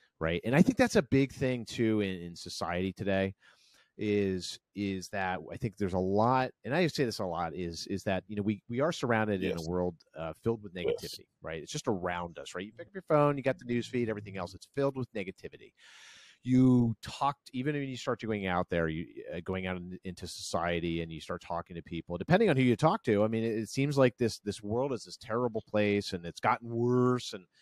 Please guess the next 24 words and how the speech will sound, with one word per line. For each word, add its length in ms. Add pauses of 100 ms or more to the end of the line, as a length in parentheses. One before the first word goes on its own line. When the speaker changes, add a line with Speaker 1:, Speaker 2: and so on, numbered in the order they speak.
(140)
Speaker 1:
twenty 240
twenty-two 460
is 80
the 80
worst, 340
you 80
know, 60
way 260
worse 280
than 100
it 60
was, 440
and 140 (360)
in 80
the 140
eighties 540
or 80
the 100
sixties 580
or 60
anything 260
like 220
that, 300
and 140